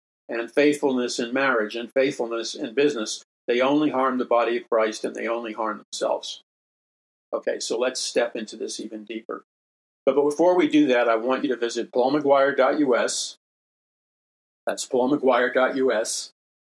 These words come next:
Visit paul mcguire dot U S. You'll see that the books are in, uh, sequential order.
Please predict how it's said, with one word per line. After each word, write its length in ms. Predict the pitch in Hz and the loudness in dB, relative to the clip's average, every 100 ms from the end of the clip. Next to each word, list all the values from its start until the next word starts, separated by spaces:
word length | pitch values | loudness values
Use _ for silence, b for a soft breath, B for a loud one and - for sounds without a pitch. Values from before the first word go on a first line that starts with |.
| _ _ _ _ | _ _ _ _
Visit 260 | 143 147 151 | 2 2 4
paul 220 | 143 139 | 4 4
mcguire 320 | 127 131 131 | 4 4 6
dot 180 | 139 127 | 4 2
U 140 | 127 127 | 2 0
S. 280 | 123 - | 0 -2
You'll 100 | 131 | -4
see 320 | 120 - 147 135 | -2 0 2 2
that 220 | 131 - | 0 0
the 140 | 113 - | -4 2
books 540 | 151 151 - - - - _ _ _ _ _ _ - | 2 2 0 -4 -6 -12 _ _ _ _ _ _ -4
are 420 | 131 120 117 - | 0 2 0 -2
in, 360 | 120 117 113 107 - | -4 -6 -10 -16 -10
uh, 340 | 135 127 - - _ _ _ _ _ | -8 -6 -8 -12 _ _ _ _ _
sequential 600 | - 147 151 147 147 131 | -6 -4 0 0 2 0
order. 560 | 131 139 147 147 147 | 2 2 4 4 2